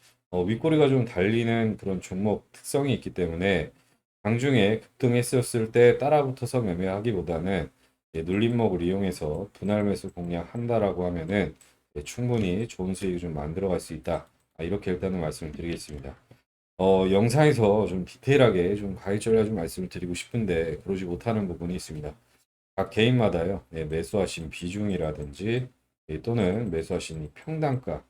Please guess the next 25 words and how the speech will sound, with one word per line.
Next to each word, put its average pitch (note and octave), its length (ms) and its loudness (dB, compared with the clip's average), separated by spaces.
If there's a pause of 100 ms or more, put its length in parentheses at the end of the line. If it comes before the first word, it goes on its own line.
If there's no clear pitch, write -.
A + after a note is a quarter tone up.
(800)
예, C#2+ 120 -8 (100)
이게 A#2 180 0
다 A#2 140 -2
다르기 A2 400 -2
때문에 G#2+ 540 2 (460)
이게 A2+ 120 0
다르면은 G2+ 680 0
당연히 F#2+ 580 -4 (200)
가액 G#2 200 -2
전략이 G#2 640 0 (460)
미세하게 F#2 360 0
달라질 A2 480 0
수밖에 F2 360 -6
없습니다. D#2 420 -8
개인마다. D#2 640 -8 (480)
네, F2 100 -6
또 B2 140 4
하나 F#2+ 320 6
영상에서 A2 760 4
디테일한 A#2+ 420 2
가액 F#2 200 0
전략 G2+ 280 2
좀 F#2+ 120 -4
말씀을 F2 360 -4
드리면은 F#2+ 680 0